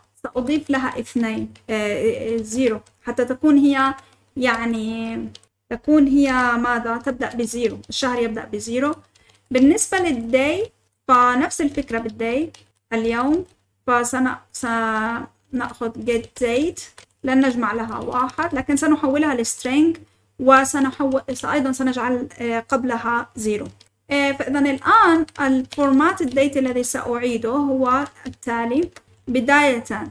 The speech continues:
سنضيف السنة داش، ثم الشهر داش، ثم اليوم.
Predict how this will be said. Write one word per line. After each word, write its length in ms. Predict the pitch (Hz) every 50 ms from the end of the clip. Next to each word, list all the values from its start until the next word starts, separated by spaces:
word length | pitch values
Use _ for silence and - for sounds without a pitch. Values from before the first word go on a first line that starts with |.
| - _ _ _
سنضيف 680 | - - - 254 254 254 254 254 240 262 262 233 202 185 - - _ _ _ _ _ -
السنة 580 | 240 233 - - - 269 262 254 254 269 294 349 349 - _ - - _ _ _ _ _ _
داش، 800 | 269 220 226 240 240 240 240 247 277 - - - - - - - _ _ _ _ _ _ -
ثم 560 | 262 262 254 247 240 233 233 226 226 226 240 254 254 - _ _ _ 220
الشهر 1800 | 220 208 208 202 208 208 208 208 214 220 220 220 226 - - - - - - _ - - - - - - 302 311 311 294 277 277 285 294 302 294 - - _ _ _ _ _ -
داش، 760 | 226 214 240 247 247 240 233 233 240 247 - - - - - - _ _ 240 226 -
ثم 340 | - 269 254 240 233 233 220 214 220 220 202 - - -
اليوم. 600 | 226 214 202 220 269 - - 226 208 202 196 302